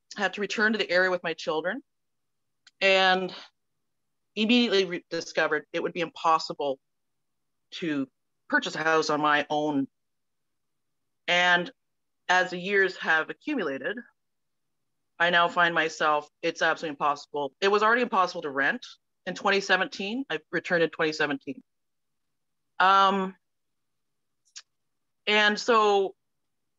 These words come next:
as a professional musician, I was working in still Montreal for several years while, it's, while, while I moved back here. My kids were enrolled then locally in school, and I was still working,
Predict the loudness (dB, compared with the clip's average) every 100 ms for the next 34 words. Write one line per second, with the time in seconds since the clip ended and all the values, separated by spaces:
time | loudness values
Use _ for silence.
0 | -2 0 0 -2 0 0 -2 -4 0 0
1 | -2 -2 -2 -2 -6 -8 -6 -6 -6 0
2 | 4 4 0 -2 -2 2 4 4 2 0
3 | -2 0 0 0 -2 -2 2 0 0 -8
4 | -18 _ -2 0 0 0 -4 -6 -2 0
5 | 2 -2 -8 -10 -10 -6 -6 0 0 2
6 | 4 4 2 0 0 -2 2 2 4 2
7 | 0 -2 -6 -6 -6 -6 _ -20 -20 -20
8 | _ -10 0 4 6 4 2 -4 _ _
9 | _ -2 2 4 6 4 2 0 4 4
10 | 2 0 0 -2 -12